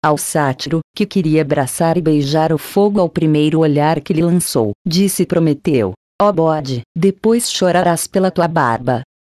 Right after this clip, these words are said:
Pois o fogo queima todo o que nele toca,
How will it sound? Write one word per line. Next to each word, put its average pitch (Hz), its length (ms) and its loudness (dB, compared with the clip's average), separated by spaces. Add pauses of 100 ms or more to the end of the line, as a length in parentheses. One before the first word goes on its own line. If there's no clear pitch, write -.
(500)
Pois 156 240 2
o 139 60 -2
fogo 208 420 0
queima 160 360 -2
todo 165 340 -2
o - 20 -4
que 170 140 -2
nele 156 300 0
toca, 147 500 -2